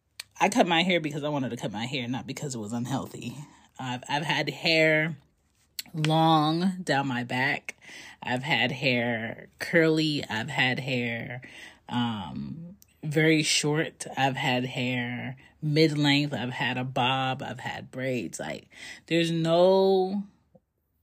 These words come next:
way, shape, or form that I haven't had my hair, except bleach. I've never bleached my hair, but hair is just hair for me. But my feelings about hair may not be the next person's feelings, so I, I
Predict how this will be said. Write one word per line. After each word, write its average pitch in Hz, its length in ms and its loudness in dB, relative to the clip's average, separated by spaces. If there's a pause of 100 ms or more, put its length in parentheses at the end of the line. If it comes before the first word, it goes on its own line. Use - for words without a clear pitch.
(120)
way, 151 340 2
shape, 151 320 -2
or 151 120 -4
form 139 520 -4
that 113 140 -4
I 113 60 -4
haven't 123 340 -4
had 127 180 -4
my 120 100 0
hair, 123 220 -4
except 147 320 2
bleach. 165 440 2
I've 139 200 -2
never 160 300 2
bleached 151 280 -4
my 127 140 -4
hair, 135 340 -8
but 131 280 0 (1040)
hair 269 300 4
is 285 140 4
just 190 200 2
hair 233 280 4
for - 140 -4
me. 156 360 -6 (160)
But 170 440 4
my 196 240 6
feelings 220 360 2
about 156 340 2
hair 156 420 0
may 147 200 0
not 156 220 2
be 143 100 -2
the 139 120 -4
next 139 240 -4
person's 120 360 -6
feelings, 139 380 -4
so - 80 -4
I, 147 200 -2
I - 40 -10